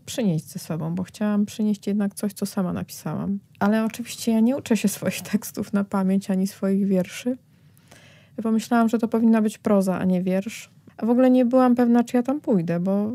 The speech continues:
nawet ten moment ostatni, kiedy ja otwierałam drzwi Osterwy, okazał się dla mnie momentem krytycznym, bo otworzyłam te drzwi, zobaczyłam tam naprawdę mnóstwo osób w holu i ja chciałam,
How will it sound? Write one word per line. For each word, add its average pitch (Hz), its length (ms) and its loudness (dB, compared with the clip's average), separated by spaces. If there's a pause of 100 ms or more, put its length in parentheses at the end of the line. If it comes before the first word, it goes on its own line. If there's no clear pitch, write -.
(120)
nawet 254 340 2
ten 254 180 2
moment 254 360 2
ostatni, 233 600 2
kiedy 220 260 0
ja 220 220 2
otwierałam 220 500 2
drzwi 208 200 0
Osterwy, 196 560 0 (800)
okazał 220 400 2
się 226 120 -2
dla 220 180 2
mnie 220 180 4
momentem 220 480 4
krytycznym, 247 760 0
bo 220 120 0
otworzyłam 220 560 2
te 269 160 2
drzwi, 285 240 -2
zobaczyłam 214 640 2
tam 214 300 4
naprawdę 233 880 4
mnóstwo 226 640 2
osób 226 400 -4
w - 120 -20
holu 220 360 -2 (1040)
i 196 80 4
ja 214 120 4
chciałam, 277 480 4